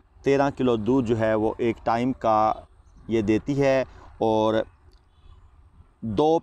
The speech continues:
पैंतालीस पर ये गाय जो है वो सेल हुई मेरी नज़रों के सामने। मौके पर इसकी चवाई की गई, मुख्तलिफ़ लोगों ने चवाई की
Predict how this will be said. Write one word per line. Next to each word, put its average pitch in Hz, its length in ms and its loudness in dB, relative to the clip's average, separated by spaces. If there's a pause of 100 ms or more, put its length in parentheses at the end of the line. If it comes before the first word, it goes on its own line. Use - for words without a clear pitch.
पैंतालीस 156 540 0
पर 101 280 0 (480)
ये 123 200 2
गाय 110 240 2
जो 104 100 0
है 101 160 2
वो 113 320 0 (180)
सेल 135 340 0
हुई 127 240 2
मेरी 117 180 2
नज़रों 110 300 -2
के 113 100 -2
सामने। 139 560 -2 (340)
मौके 123 260 0
पर 127 160 -2
इसकी 117 240 -6
चवाई 120 340 0
की 135 160 -2
गई, 131 260 0
मुख्तलिफ़ 147 480 -4
लोगों 139 180 0
ने 135 100 -2
चवाई 127 300 0
की 127 300 0